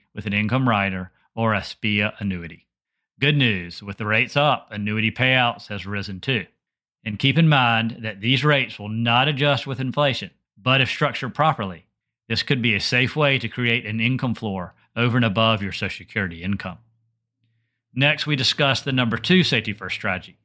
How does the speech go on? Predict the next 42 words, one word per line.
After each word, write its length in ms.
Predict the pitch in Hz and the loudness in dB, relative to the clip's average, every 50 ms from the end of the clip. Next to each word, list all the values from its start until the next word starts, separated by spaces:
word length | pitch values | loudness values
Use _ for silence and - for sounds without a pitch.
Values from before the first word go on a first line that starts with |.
| _ _ _ _ _ - | _ _ _ _ _ -4
which 160 | 117 120 - | -4 -2 -2
is 80 | 127 - | -2 -2
for 120 | - 127 | -2 0
those 420 | 110 123 127 127 127 131 127 113 - | 2 2 4 4 4 4 2 0 0
who 60 | 120 | -2
do 120 | 95 117 | -2 0
not 300 | 110 113 120 123 131 123 | 0 2 4 2 2 2
like 180 | 139 135 135 - | 2 0 0 0
annuities, 600 | 156 143 143 139 120 107 98 95 92 92 - - _ _ _ _ | 0 0 2 2 0 0 -2 -4 -6 -8 -12 -16 _ _ _ _
but 140 | - 117 113 | -14 -12 -6
also 400 | - 110 123 139 143 - 160 143 | -2 2 2 4 2 2 2 -2
don't 300 | 123 104 127 123 123 110 | 0 0 0 0 -2 -2
want 160 | 113 123 110 | -6 -8 -8
to 80 | 98 98 | -8 -12
depend 420 | 110 - - 131 123 110 101 95 | -12 -6 -2 0 0 0 0 -4
purely 460 | - - - 143 139 143 139 135 131 110 | -4 -2 2 2 4 4 4 2 2 0
on 160 | 113 117 113 | 0 0 0
a 60 | 107 | 0
diversified 600 | 101 107 92 113 113 110 - - 117 110 107 101 | 0 -2 0 0 -2 -2 -2 -2 0 0 2 2
investment 460 | 107 104 101 117 117 - - 131 - | 0 0 0 0 0 -2 -4 -10 -8
portfolio, 640 | - 143 135 - - 135 127 113 104 98 90 87 - _ _ _ _ _ _ _ - | -6 -6 -6 -4 -2 -2 0 0 0 -2 -4 -6 -10 _ _ _ _ _ _ _ -12
especially 460 | 113 - - - 143 139 - 135 123 | -8 -6 -2 0 0 0 0 0 -4
for 180 | - - 113 104 | -4 -4 -6 -6
short 480 | - - - 131 113 117 120 117 - - | -6 -4 -2 0 0 0 -2 -4 -6 -6
and 120 | - 113 113 | -4 -2 0
even 240 | 110 110 107 110 | 2 2 0 0
intermediate 600 | 113 113 110 - 113 104 107 107 101 98 101 101 | -2 -2 -4 -2 0 0 2 2 2 0 -2 -4
term 220 | - - 104 98 101 | -4 -4 -2 -2 0
income. 320 | 104 104 98 - 87 82 - _ _ _ _ _ _ _ _ _ _ | 0 -2 -2 -4 -8 -12 -14 _ _ _ _ _ _ _ _ _ _
You 200 | - 120 135 151 | -2 2 4 6
will 160 | 156 165 160 143 | 6 6 6 6
use 340 | 143 147 143 139 127 - - | 6 6 6 6 4 2 0
individual 600 | - 123 135 143 147 143 147 151 131 156 151 139 | 0 0 2 2 2 2 2 2 2 2 2 2
bond 300 | 123 143 143 151 147 135 | 2 2 2 2 2 2
ladders, 460 | 117 101 95 82 78 82 - - - | 0 0 -2 -4 -8 -14 -20 -20 -20
usually 320 | - 107 110 113 98 107 110 | -12 -6 -4 -4 -2 -2 -4
backed 340 | 92 120 120 110 95 - - | -2 0 -2 -2 -2 -4 -6
by 100 | 113 104 | -6 -6
the 120 | 95 95 | -4 -6
U 160 | 95 101 101 | -6 -6 -6
S 100 | 95 - | -6 -6
government, 460 | - - 135 131 131 139 131 131 - | -4 -2 -2 0 0 -2 -2 -4 -6